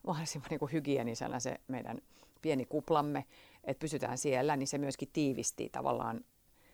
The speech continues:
niin kuin, tiivisti sitä ryhmää kivalla tavalla, että se korona pakotti meidät niinku sumppuun, joka oli hyvä asia. Mutta, eh, kyllä mulla on niinku semmonen, tavallaan mulle jäi käteen siitä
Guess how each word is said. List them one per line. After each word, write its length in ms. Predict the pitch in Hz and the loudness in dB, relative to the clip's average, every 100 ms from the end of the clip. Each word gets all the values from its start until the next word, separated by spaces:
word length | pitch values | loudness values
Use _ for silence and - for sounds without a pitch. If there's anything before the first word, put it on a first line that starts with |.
| - - | -16 -8
niin 140 | 117 | -6
kuin, 220 | 120 117 - - _ _ - - _ - - _ - | -6 -6 -8 -14 _ _ -20 -20 _ -20 -20 _ 0
tiivisti 400 | 185 151 120 - | 4 4 2 -4
sitä 140 | 131 139 | -2 0
ryhmää 460 | 147 - 135 127 - - - | 0 -2 -6 -8 -10 -16 -6
kivalla 320 | 151 139 143 | 2 4 4
tavalla, 380 | - - - - - | 2 -2 -2 -4 -6
että 120 | - | -8
se 60 | - - - - - | -8 -8 -12 -12 -4
korona 280 | 156 143 127 | 0 2 4
pakotti 340 | 147 135 - | 4 2 0
meidät 180 | 123 117 | -2 -2
niinku 140 | 135 | -4
sumppuun, 680 | 131 156 139 - - 82 165 - - - - - - - | -2 -2 -2 -4 -4 -2 -2 -4 -14 -20 -20 -20 -20 -4
joka 140 | 151 | 2
oli 120 | 139 143 | 2 4
hyvä 160 | 160 | 4
asia. 360 | - - 127 156 - _ - - - - - - - - | 4 2 2 0 -2 _ -20 -20 -20 -20 -20 -20 -16 -4
Mutta, 300 | 170 170 - | 2 6 4
eh, 160 | - - - - - - - _ _ - | 4 -4 -8 -16 -18 -20 -20 _ _ 0
kyllä 160 | 208 | 2
mulla 140 | 220 220 | 4 4
on 60 | |
niinku 180 | 190 175 | 2 -2
semmonen, 560 | - 202 180 160 151 - _ _ - - | -2 0 2 2 0 -4 _ _ -20 -4
tavallaan 320 | 143 151 151 | 0 2 2
mulle 220 | 160 165 | 2 4
jäi 160 | 160 156 | 6 6
käteen 440 | 185 185 151 139 | 4 2 2 0
siitä 380 | 131 135 131 127 | -2 -2 0 0